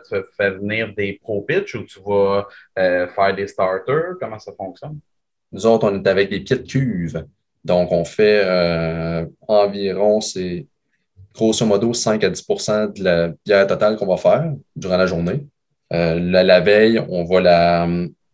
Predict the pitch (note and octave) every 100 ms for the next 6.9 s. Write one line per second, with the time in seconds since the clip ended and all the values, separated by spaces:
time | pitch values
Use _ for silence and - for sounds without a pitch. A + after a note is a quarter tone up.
0 | _ A2 G2 G2 A2 G#2 G2+ A#2 A#2+ A2+
1 | A2+ A#2+ A2+ A2 A2 A2 G#2+ G#2 G2+ A2
2 | G#2+ F#2+ F#2 G2 G2+ F#2 F#2+ C#3+ _ F2
3 | F2+ G2 F#2+ F#2 F#2 F2 F#2+ F#2+ - _
4 | _ - F#2 G#2 G#2 F#2 E2 G2 G2 A2
5 | G#2+ - _ A#2+ B2 A#2+ C#3 C#3+ - -
6 | _ _ _ _ - C3 C3 - -